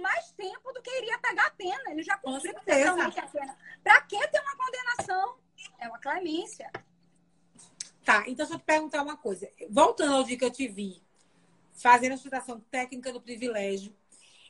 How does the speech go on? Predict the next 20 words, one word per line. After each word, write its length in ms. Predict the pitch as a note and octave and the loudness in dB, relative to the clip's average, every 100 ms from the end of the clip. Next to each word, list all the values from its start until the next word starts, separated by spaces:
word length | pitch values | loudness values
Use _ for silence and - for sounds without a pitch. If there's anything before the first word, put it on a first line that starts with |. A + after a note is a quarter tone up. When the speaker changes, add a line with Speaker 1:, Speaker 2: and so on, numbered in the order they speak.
| _ - | _ 8
Speaker 2:
eu 280 | E4+ A#4 | 8 10
não, 180 | A#4+ F4 - _ - | 6 0 -2 _ -8
assim, 300 | C#4+ C#4 A#3+ | -6 -6 -8
foi 200 | - F4+ | -4 -2
impressão 560 | A4 F#4+ F#4 F4 F4+ G#4 | 0 4 4 4 -6 -4
minha, 360 | D#4 B3+ G#3 D#3+ _ _ - | -8 -8 -10 -16 _ _ -12
mas 140 | A#3 | -10
eu 60 | C#4 | -8
tô 80 | |
falando 260 | E4 E4+ D4+ | -4 -2 2
de 60 | D4+ | 2
algo 160 | D4+ | 2
que 60 | D#4 | 0
acontece 520 | D4+ D#4 D#4 D4+ D#4 | -4 -4 -2 -2 -2
comigo. 680 | - F#4 E4+ B3 G3+ F#3 D#3+ _ _ - _ | -6 -6 -6 -8 -10 -18 -20 _ _ -20 _
Speaker 1:
Certo. 280 | _ A#3+ A3 | _ -6 -4
Speaker 2:
Quando 460 | - E4+ G4 G#4+ G#4+ | -2 0 0 -2 -4
você 380 | G4+ G#4 F4+ E4 | -4 -2 2 2
estava 680 | D#4+ - D#4 C4 B3+ C4+ C4+ | 0 -4 0 2 2 0 0
lá 360 | A#3+ G#3 G3 | -2 -6 -12